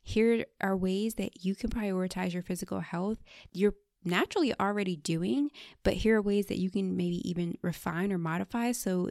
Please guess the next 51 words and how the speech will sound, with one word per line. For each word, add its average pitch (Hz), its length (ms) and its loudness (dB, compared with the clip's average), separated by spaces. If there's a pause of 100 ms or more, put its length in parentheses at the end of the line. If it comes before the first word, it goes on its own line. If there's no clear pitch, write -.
(120)
that 175 260 -4
you 175 200 -4
can 180 380 -2 (400)
nurture 185 480 0
that 170 280 -2
part 175 220 -2
of 170 120 -4
your 170 100 -4
health 170 400 -2 (380)
even 170 280 0
further. 165 520 -6 (600)
So 196 320 6
we 202 220 4
know 220 320 4
that 185 460 0
at 180 180 -2
the 180 100 -2
start 190 460 -2 (160)
of 170 140 0 (100)
every 233 320 2
new 185 160 4
year, 170 420 0
it's 180 180 -2
so 202 340 0
common 185 500 0
to - 160 -6
hear 175 560 -4
everyone's 202 680 0 (120)
physical 190 360 0
health 180 280 -2 (100)
goals 170 440 -2
that 190 200 -4
they 175 100 -2
have 165 320 -4
for - 140 -6
the 165 80 -4
year. 170 480 -4
We 185 120 -4
know 170 200 -4
that - 160 -8
the 175 100 -6
gyms 180 460 0
get - 180 -4
super 233 640 2
crowded 170 400 -4
at 165 120 -6
the 151 80 -8
first - 320 -10
of 170 80 -6
the 170 80 -6
year. 180 340 -4